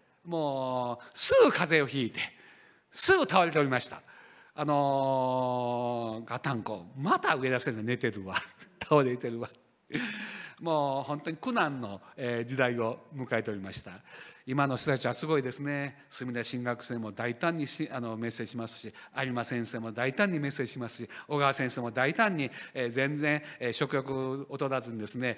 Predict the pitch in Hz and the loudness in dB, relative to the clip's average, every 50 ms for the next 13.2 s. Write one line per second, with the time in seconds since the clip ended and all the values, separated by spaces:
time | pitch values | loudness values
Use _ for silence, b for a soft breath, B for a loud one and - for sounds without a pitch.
0 | B B B 123 123 120 117 117 117 117 - 135 131 113 110 113 117 113 - 110 | B B B -4 -2 -2 0 -2 -2 -2 -2 -2 -2 -2 -4 -6 -6 -6 -6 -8
1 | 101 B B B 135 131 123 - 113 113 - - 123 120 117 - 127 - - 113 | -10 B B B -2 0 0 0 -2 -4 -4 -4 -4 -4 -4 -4 -6 -8 -8 -10
2 | 104 - B B B B - 120 120 117 113 113 113 110 107 110 110 101 143 143 | -10 -12 B B B B -12 -10 -8 -8 -6 -6 -6 -6 -8 -6 -2 -2 0 4
3 | - 226 - - - - 151 139 135 156 170 151 - - - 165 165 185 196 208 | 6 4 4 4 0 -6 -6 -6 -6 -6 -6 -4 -4 -4 -4 -4 -6 -4 0 -2
4 | 190 - - 165 160 151 127 117 - - 147 143 156 180 - - 202 190 165 151 | 0 0 0 0 0 0 -2 -4 -4 -6 -6 -4 -4 -4 -4 -4 -2 -2 -2 -2
5 | 143 151 196 233 247 262 - - 269 214 190 220 220 226 202 220 214 214 208 - | -2 -4 -4 -4 -6 -8 -10 -12 -14 -14 -14 -12 -10 -10 -10 -10 -12 -14 -18 -20
6 | _ - - - - - - 359 339 - - - 359 320 - - - - - - | _ -14 -14 -14 -14 -14 -18 -18 -18 -18 -18 -20 -20 -20 -20 -20 -20 -20 -20 -20
7 | - - - - _ _ _ _ _ _ _ _ _ _ B B B B B B | -20 -20 -20 -20 _ _ _ _ _ _ _ _ _ _ B B B B B B
8 | B B B B B B B B B B B B B B B B _ _ - - | B B B B B B B B B B B B B B B B _ _ -10 -2
9 | - - 247 254 262 247 233 202 196 170 151 131 113 113 - 135 139 139 - 139 | 4 4 6 6 6 4 2 -2 0 2 2 0 0 -2 -4 -6 -4 -4 -4 -4
10 | 156 165 160 180 165 147 135 - 110 98 90 - - - - - B B B B | -4 -2 0 2 2 2 2 -2 -6 -6 -6 -10 -10 -10 -12 -10 B B B B
11 | B B B B B B - - - 135 135 127 - - - - _ - 139 - | B B B B B B -16 -12 -12 -10 -10 -10 -12 -14 -14 -18 _ -20 -14 -10
12 | - 165 180 196 196 185 180 180 180 180 185 180 139 127 123 123 - 156 156 147 | -8 -2 -2 -2 0 4 4 4 4 2 0 -4 -4 -6 -6 -6 -6 -8 -8 -8
13 | - 135 - | -8 -12 -14